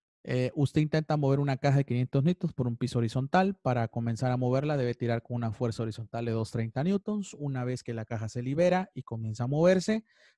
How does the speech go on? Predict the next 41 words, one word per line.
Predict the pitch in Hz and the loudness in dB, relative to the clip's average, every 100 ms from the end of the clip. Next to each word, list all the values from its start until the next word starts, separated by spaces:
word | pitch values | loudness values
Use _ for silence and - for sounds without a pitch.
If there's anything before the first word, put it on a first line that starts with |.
| _ | _
puede | 135 139 135 | -2 0 0
mantenerse | 131 120 120 123 123 131 | -2 -4 -6 -6 -6 -4
a | |
velocidad | 117 113 110 113 | -2 -2 -2 -4
constante | 120 113 160 165 165 | -6 -6 -6 -6 -8
con | 113 | -10
solo | 107 120 | -4 -4
doscientos | 113 113 110 104 | -4 -8 -12 -12
newtons. | 107 - 113 | -14 -16 -10
¿Cuáles | 120 120 | -6 -6
son | 113 127 | -6 -10
los | 120 | -10
coeficientes | 110 110 123 127 131 | -12 -12 -10 -8 -6
de | 107 | -6
fricción | 110 120 120 | -8 -8 -10
estática | - 160 180 - | -10 -12 -12 -20
y | 127 | -20
cine-, | - 117 117 113 - | -20 -20 -20 -20 -20
cine-, | - 120 131 - _ | -14 -10 -10 -12 _
cinética? | - 147 139 127 - - _ _ _ _ _ _ _ _ - | -2 -2 -2 -6 -14 -20 _ _ _ _ _ _ _ _ 4
Cuando | 180 180 185 | 6 8 6
el | 180 | 6
objeto | 170 247 - | 6 2 0
está | 269 254 | -2 0
en | 233 | 0
el | 196 | 0
suelo | 196 143 117 123 _ _ _ _ _ _ _ _ 180 | 2 4 2 -4 _ _ _ _ _ _ _ _ 2
y | 160 | 6
no | 185 | 6
se | 185 | 8
ha | 220 | 8
movido | 196 139 120 135 147 | 8 8 6 2 0
y | 143 | 4
lo | 135 | 4
estás | 123 175 - | 6 2 2
jalando, | 196 131 113 127 - _ _ _ _ _ _ _ _ _ _ _ | 4 4 2 0 -4 _ _ _ _ _ _ _ _ _ _ _
la | 147 160 | 2 2
fricción | 156 - 190 | 2 4 4
estática | 202 - 190 196 196 | 4 4 0 0 0
ya | 175 | 2
está. | 160 - 101 | 2 2 -2